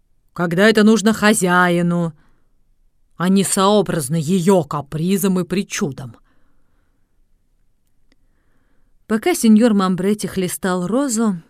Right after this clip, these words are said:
Фортунино стоял, прикрыв глаза. Он слышал как-то поговорку: "Глаз не видит, сердце не болит". Но сердце у него всё равно болело.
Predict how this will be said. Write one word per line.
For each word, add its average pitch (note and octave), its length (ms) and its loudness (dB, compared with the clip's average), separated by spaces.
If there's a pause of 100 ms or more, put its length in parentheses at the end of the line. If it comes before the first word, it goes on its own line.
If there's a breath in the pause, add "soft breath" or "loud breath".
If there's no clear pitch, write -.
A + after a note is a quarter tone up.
(760)
Фортунино G#3+ 680 2
стоял, G3+ 640 -4 (220)
прикрыв F3+ 440 -6
глаза. D#3 640 -6 (1600)
Он B3+ 160 4
слышал C4 440 -2
как-то G#3 300 -4
поговорку: F#3 920 -2 (720)
"Глаз G#3+ 480 0
не F#3 200 -2
видит, C#4 640 -6 (200)
сердце - 560 -4
не F3 100 -4
болит". D#3+ 720 -10 (1300)
Но - 180 0
сердце A#3+ 500 -4
у - 20 -4
него F3 460 -6 (260)
всё - 200 -6
равно F3 340 -6
болело. D3+ 640 -8